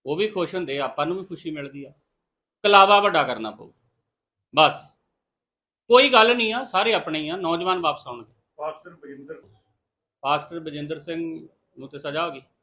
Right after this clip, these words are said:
Speaker 1: ਔਰ ਇਹ ਬੜੇ ਚਿਰ ਬਾਅਦ ਹੀ ਵੀ ਕੋਈ ਮਜ਼ਲੂਮ ਸਾਡੀਆਂ ਧੀਆਂ ਭੈਣਾਂ ਸ਼੍ਰੀ ਅਕਾਲ ਤਖਤ ਸਾਹਿਬ ਤੇ ਆਈਆਂ। ਮੈਂ ਤੁਹਾਨੂੰ ਇੱਥੋਂ ਦੱਸਦਾ,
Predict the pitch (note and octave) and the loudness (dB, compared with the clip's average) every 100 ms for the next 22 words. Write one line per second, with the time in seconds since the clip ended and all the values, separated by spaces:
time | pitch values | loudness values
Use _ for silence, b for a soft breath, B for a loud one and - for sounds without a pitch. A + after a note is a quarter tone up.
0 | _ _ _ _ _ _ _ _ _ _ | _ _ _ _ _ _ _ _ _ _
1 | _ _ _ _ D#3 G3 F#3 E3 F#3 F3 | _ _ _ _ 2 2 0 0 0 -2
2 | F3 F3 F3 F#3 F#3 F3 F3+ F#3 - E3+ | -4 -4 2 2 0 -6 -8 -12 -8 -6
3 | E3+ D#3+ C#3 C#3+ D3+ D#3+ - C3+ C#3 C#3+ | -4 -6 -8 -8 -8 -10 -10 -10 -10 -12
4 | C#3+ D3 A#2+ A#2 C#3+ A#2 A2+ B2+ C3 A#2+ | -14 -12 -12 -10 -10 -12 -14 -18 -16 -12
5 | A#2 - A#2+ _ A#2+ G#2 - A2 A2 C#3 | -12 -12 -18 _ -16 -14 -18 -20 -20 -20
6 | _ _ _ _ _ _ _ _ _ _ | _ _ _ _ _ _ _ _ _ _
7 | _ - C#3 D3 D#3+ C3 C3 - D#3 A#2+ | _ -8 -6 -2 -4 -4 -8 -10 -10 -8
8 | G#2 A#2+ | -10 -14